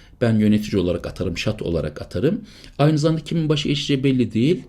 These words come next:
Çünkü herkesin kanında kut var. Hanedan üyelerinin hepsinin kanında kut var.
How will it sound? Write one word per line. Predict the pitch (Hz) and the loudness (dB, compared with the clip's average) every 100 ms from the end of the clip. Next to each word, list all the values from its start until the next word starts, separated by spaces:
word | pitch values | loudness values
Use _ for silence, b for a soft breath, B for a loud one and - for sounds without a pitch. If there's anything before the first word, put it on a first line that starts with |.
| B B | B B
Çünkü | 143 143 | -2 0
herkesin | 156 151 120 113 | 0 -4 -6 -6
kanında | 104 101 82 - | -4 -4 -4 -4
kut | - - - | -8 -10 -6
var. | 113 - | -4 -4
Hanedan | 90 82 82 87 - - | -6 -6 -4 -6 -6 -6
üyelerinin | 87 78 78 78 | -2 -2 -2 -4
hepsinin | 95 - - 85 | -6 -8 -8 -6
kanında | - 82 73 76 | -6 -6 -6 -8
kut | - - | -10 -8
var. | 196 | -8